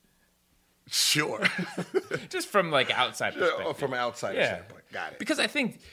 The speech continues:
Speaker 2: you know, that's the funny thing. We're here in L A, and you just, if you watch any show, First Take or, you know, uh,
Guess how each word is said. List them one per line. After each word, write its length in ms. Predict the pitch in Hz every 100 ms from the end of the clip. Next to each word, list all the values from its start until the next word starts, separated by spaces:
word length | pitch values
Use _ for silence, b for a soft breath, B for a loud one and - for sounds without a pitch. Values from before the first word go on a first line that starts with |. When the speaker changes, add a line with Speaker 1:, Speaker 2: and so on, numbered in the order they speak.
| B
Speaker 2:
you 100 | 165
know, 100 | 185
that's 180 | 170 180
the 60 | 143
funny 200 | 151 139
thing. 240 | 135 123 110
We're 140 | 117
here 220 | 117 135
in 80 | 123
L 180 | 110 123
A, 220 | 120 113
and 420 | 117 110 101 98 110 _ -
you 120 | 143
just, 220 | 147 160 -
if 160 | 135 156
you 80 |
watch 320 | 156 180 147 -
any 260 | 147 156 139
show, 460 | - 139 135 131
First 400 | - 143 143 -
Take 440 | 131 131 135 120 98
or, 280 | 92 90 87 b b b b b
you 100 | 101
know, 280 | 101 101
uh, 320 | 92 87 87